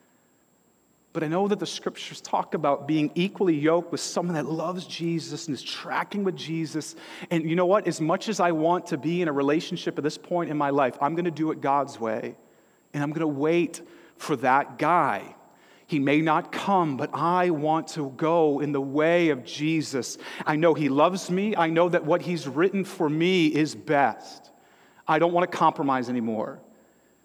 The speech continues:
That encouraged me so much. It's not an easy stance. It's a challenging thing. It's a whole other topic.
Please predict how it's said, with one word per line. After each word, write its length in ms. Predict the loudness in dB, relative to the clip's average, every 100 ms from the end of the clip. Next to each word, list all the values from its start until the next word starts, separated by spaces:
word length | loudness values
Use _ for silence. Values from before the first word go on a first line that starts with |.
| _ _
That 100 | 0
encouraged 460 | 0 0 0 2 0
me 100 | -2
so 260 | -2 -2
much. 300 | 0 0 -2
It's 100 | -2
not 200 | 0 2
an 80 | 2
easy 400 | -2 -2 0 -2
stance. 500 | -4 -4 -2 -2 -4
It's 100 | -8
a 40 | -8
challenging 580 | -2 2 2 0 -2
thing. 300 | -6 -4 -2
It's 100 | -2
a 60 | -2
whole 240 | 0 0
other 160 | 2 0
topic. 600 | -2 2 2 4 0 -2